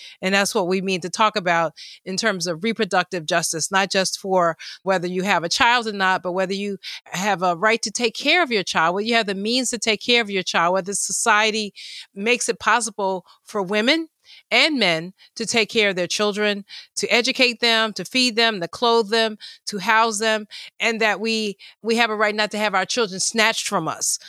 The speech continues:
under these other extraneous illegal measures, you know, like that happen at the border or that happen through these so-called child protection services that often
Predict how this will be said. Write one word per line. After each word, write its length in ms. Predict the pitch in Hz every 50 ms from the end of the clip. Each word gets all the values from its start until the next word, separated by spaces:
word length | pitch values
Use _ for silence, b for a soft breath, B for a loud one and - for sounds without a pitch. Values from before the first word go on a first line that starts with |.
| B B B _
under 520 | - 214 214 208 196 202 190 190 180 160 - -
these 320 | 165 214 208 196 175 170 -
other 460 | 202 214 214 214 208 190 185 170 - -
extraneous 760 | 185 - - - - 226 220 214 208 196 185 185 180 -
illegal 400 | 190 190 185 196 220 208 196 202
measures, 600 | 180 175 185 196 220 196 - 190 165 156 156 - B B B B B B
you 160 | _ 196 208 208
know, 240 | 196 180 180 175
like 380 | 180 175 190 196 202 202 - - _ _
that 200 | - 202 185 180
happen 360 | 170 220 202 185 - 202 185 165
at 200 | 175 196 180 -
the 80 | 180
border 440 | 151 180 175 160 147 139 135 135 147 B B B B B B _
or 180 | - 185 180 185
that 220 | 175 196 180 185
happen 560 | 175 220 202 185 185 - 196 185 170 170 170 - _ _ -
through 120 | 214 208
these 220 | 190 185 175 165
so-called 720 | - - 214 196 180 - - 202 185 175 175 175 156 - -
child 300 | - 220 196 175 175 -
protection 480 | 185 170 - 220 208 - - 196 170
services 600 | - - 202 185 170 160 170 - - 170 160 151 - B B B B B B
that 180 | 190 196 180 -
often 600 | 190 202 208 214 208 - 214 196 185 175 165